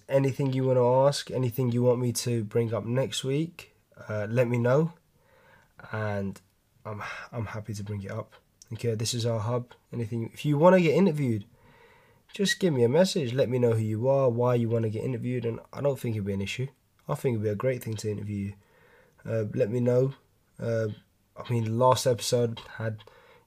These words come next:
I didn't expect it, but had over forty listens, which was fucking amazing. Um, I didn't expect that. I only gave, I only gave the episode to one person to listen to, uh, and, well,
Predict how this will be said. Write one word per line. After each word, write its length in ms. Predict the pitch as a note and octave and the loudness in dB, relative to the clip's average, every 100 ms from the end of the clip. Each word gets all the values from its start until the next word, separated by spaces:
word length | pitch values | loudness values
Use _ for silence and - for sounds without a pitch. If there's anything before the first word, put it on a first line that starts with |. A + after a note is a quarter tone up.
| - | -6
I 40 | |
didn't 180 | A#2+ B2 | -2 -2
expect 380 | G2+ - B2 - | -2 -2 -2 -2
it, 100 | C#3+ | -4
but 140 | - | -4
had 140 | A2+ A2+ | -2 0
over 240 | A2+ A2 | 0 -2
forty 580 | - A#2+ A#2 A2+ A2 G#2 | -4 -2 -2 -2 -4 -4
listens, 540 | A#2+ G#2+ B2 A#2+ B2+ - _ _ _ _ _ _ _ _ _ | -2 -2 0 -2 -4 -14 _ _ _ _ _ _ _ _ _
which 160 | - - | -12 -10
was 80 | G2 | -12
fucking 460 | - G#2+ - G#2+ | -10 -10 -8 -6
amazing. 460 | G2+ G#2 G2+ G#2 A2+ - _ - | -4 -4 -4 -6 -8 -12 _ -12
Um, 280 | G#2 G2+ G2 | -8 -8 -6
I 60 | A2 | -2
didn't 160 | A2+ | 0
expect 280 | G#2+ G#2+ A#2 | 0 -2 -2
that. 100 | B2 | 0
I 80 | A#2 | 0
only 180 | A#2+ A2+ | 0 0
gave, 400 | G#2+ B2 A#2+ A2+ - - - - - | 4 4 4 -2 -14 -20 -20 -20 -2
I 60 | C3+ | 2
only 120 | C#3 | 2
gave 260 | B2+ D#3 C3+ | 8 6 8
the 100 | C3 | 4
episode 360 | - B2 A#2 | 4 0 0
to 100 | A2+ | 0
one 160 | A2+ A2 | -2 -2
person 400 | A2+ A2+ A#2 A2 | 0 -2 -2 -4
to 120 | A2+ | -2
listen 340 | A2 G#2+ A2+ G#2 | -2 -2 -2 -2
to, 360 | A2 A#2 C3+ - - | -2 -2 -4 -8 -4
uh, 280 | A2+ A2 G#2+ - | -2 0 -4 -6
and, 160 | A#2+ A#2+ B2+ | -8 -8 -8
well, 180 | A2+ | -10